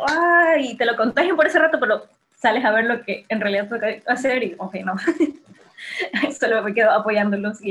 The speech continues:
y pagando y valorando en realidad todas esas tipografías. Que de hecho también se quejaban mucho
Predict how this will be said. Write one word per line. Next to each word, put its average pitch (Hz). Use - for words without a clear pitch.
y 165
pagando 185
y 214
valorando 185
en 220
realidad 185
todas 185
esas 220
tipografías. -
Que 214
de 226
hecho 233
también 220
se 220
quejaban 214
mucho 269